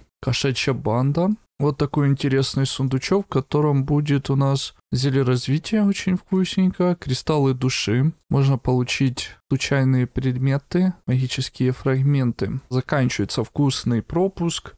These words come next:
Кто нафармил яблочки, мы еще можем создавать вот такие вкусные итемчики.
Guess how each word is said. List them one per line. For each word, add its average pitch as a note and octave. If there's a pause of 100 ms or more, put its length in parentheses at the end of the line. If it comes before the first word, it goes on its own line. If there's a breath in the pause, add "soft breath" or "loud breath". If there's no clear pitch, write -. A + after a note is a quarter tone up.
(140)
Кто D3
нафармил C3
яблочки, D#3+
мы D#3
еще C3+
можем B2+
создавать B2
вот A2+
такие A#2+
вкусные A#2
итемчики. -